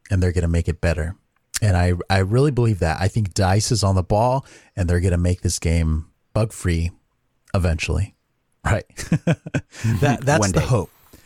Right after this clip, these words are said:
Speaker 1: So that's something that we're looking forward to. Um,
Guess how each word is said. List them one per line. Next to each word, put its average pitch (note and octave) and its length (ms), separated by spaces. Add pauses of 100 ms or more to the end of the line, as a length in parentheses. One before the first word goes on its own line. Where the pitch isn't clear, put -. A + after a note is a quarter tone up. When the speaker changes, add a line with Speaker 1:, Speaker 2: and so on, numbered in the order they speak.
(120)
Speaker 1:
So - 160
that's D#3 260
something G3 240
that E3 160
we're C#3+ 120
looking C3 300
forward G2+ 420
to. E2+ 540
Um, F#2+ 600